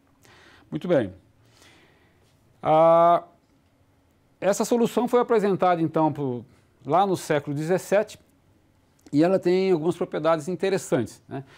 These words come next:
É, uma característica dessa curva é que oscilações, né, em torno do ponto três, que é o ponto de equilíbrio, né, o ponto mais baixo dessa curva,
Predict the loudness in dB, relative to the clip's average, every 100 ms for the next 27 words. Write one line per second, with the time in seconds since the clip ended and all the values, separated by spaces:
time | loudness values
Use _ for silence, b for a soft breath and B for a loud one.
0 | b b b b -8 -2 2 4 4 2
1 | 2 0 0 0 0 0 0 0 0 -2
2 | 0 2 2 2 -2 -8 -6 -6 -2 -2
3 | -2 -2 2 2 -2 -4 -2 -2 -4 -12
4 | -20 _ _ b b b b -2 -2 -4
5 | -6 -4 0 2 2 0 -2 0 0 0
6 | -4 -6 -8 -16 -20 _ _ _ 0 0
7 | -2 -8 _ _ -4 -4 -2 -4 -4 -8
8 | -4 -4 -2 -2 -4 -6 -6 -4 -4 -2
9 | -4 -4 -10 -10 -6 -4 -4